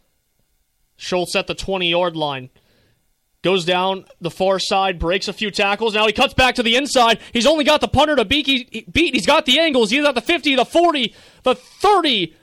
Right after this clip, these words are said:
the twenty. He's got one guy to beat. Breaks inside. Ten, five, four, three, two, one.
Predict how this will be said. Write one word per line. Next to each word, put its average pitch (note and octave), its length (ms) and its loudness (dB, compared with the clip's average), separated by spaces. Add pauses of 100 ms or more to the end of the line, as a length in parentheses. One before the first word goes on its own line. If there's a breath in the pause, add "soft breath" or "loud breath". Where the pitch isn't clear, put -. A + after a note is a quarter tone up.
the C#4 100 2
twenty. E4+ 320 2
He's A#3 80 -2
got D4 180 2
one E4 160 0
guy D4+ 200 2
to C4 80 0
beat. C4+ 240 -2
Breaks F4+ 320 0
inside. D4+ 400 2
Ten, E4+ 260 2
five, C#4+ 320 2
four, C#4 220 2
three, C#4+ 280 -2
two, D#4 220 0
one. C4 380 2